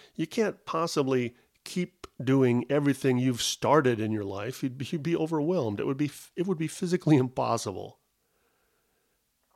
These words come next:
that every single thing you tried or every job, well, no, I guess, I guess if you, if you never quit a job, that means you would just still be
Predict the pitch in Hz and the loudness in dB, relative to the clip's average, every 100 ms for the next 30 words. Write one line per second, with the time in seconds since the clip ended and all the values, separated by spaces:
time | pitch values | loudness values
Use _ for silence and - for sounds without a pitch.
0 | _ _ - 127 _ _ 165 160 123 113 | _ _ -8 -8 _ _ 2 2 2 0
1 | - 143 123 117 127 120 113 104 135 117 | 2 2 2 2 2 2 0 0 0 2
2 | 101 101 101 117 127 104 98 113 120 123 | 0 -2 0 0 0 -4 -6 -2 0 -2
3 | - - - - 135 131 135 120 143 131 | -6 -14 -20 2 4 8 6 6 6 4
4 | - - 127 131 120 123 - 117 110 _ | 0 -6 -4 -2 -2 -4 -2 -4 -4 _
5 | _ _ _ _ _ - 117 123 127 117 | _ _ _ _ _ -12 -2 0 2 0
6 | - 131 - - 117 117 131 117 104 117 | 0 -2 -2 -8 -6 0 2 2 0 -2
7 | 117 110 113 107 117 - - 120 117 110 | -2 -2 -2 -2 -2 -2 -2 0 0 -2
8 | 107 | -4